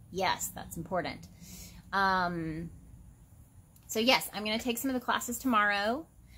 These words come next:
Um, and I do plan on checking in again with you guys in the afternoon. So same time, sometime between, like, four and five o'clock Central Time is when I've been going live to kind of do my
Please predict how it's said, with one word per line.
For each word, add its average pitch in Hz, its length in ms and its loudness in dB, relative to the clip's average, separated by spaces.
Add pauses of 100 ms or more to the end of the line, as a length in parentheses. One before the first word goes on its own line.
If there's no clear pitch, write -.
(200)
Um, 180 420 0
and 190 220 -4
I 185 500 0
do 196 160 -4
plan 214 240 0
on 240 120 4
checking 247 340 2
in 233 80 4
again 214 280 4
with 220 140 -2
you 214 60 0
guys 196 240 2
in 220 80 0
the 196 60 -2
afternoon. 226 580 0 (380)
So 185 500 2
same 214 260 0
time, 185 540 2
sometime 196 540 -2
between, 170 320 -4
like, 160 160 -2 (600)
four 170 320 2
and 165 140 -2
five 151 200 2
o'clock 160 320 -2
Central 170 320 -6
Time 160 280 -2
is 165 120 -4
when 165 100 -4
I've 165 140 -4
been 170 100 -4
going 165 240 -2
live 160 420 2
to 160 280 -6
kind 165 240 -6
of 160 80 -6
do 160 240 -4
my 156 420 -4